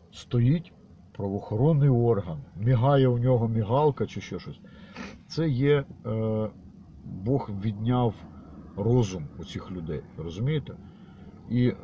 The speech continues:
да, так, за гроші деякі, вони взагалі не вважають. Він вважає, що він нормальний.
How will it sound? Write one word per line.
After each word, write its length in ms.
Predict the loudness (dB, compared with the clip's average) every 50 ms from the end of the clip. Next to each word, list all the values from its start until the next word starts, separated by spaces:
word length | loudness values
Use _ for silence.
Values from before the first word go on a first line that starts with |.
| -6 -2 0 0 0 0
да, 260 | 2 2 2 2 2
так, 280 | 2 2 2 2 2 2
за 160 | 2 2 4
гроші 440 | 4 4 2 2 0 0 -2 -2 0
деякі, 420 | 2 4 4 4 4 2 0 -2
вони 240 | 0 0 0 0 2
взагалі 360 | 2 0 0 0 -2 -2 0
не 80 | 0 0
вважають. 520 | 2 0 0 2 2 0 0 0 -2 -4
Він 460 | -4 -4 -2 -2 -2 -2 -2 -2 -2
вважає, 520 | -2 -2 0 0 2 2 2 2 4 2 2
що 160 | 2 0 -2
він 160 | -2 -2 -2
нормальний. 560 | 0 0 0 0 0 0 -2 -2 -4 -8 -12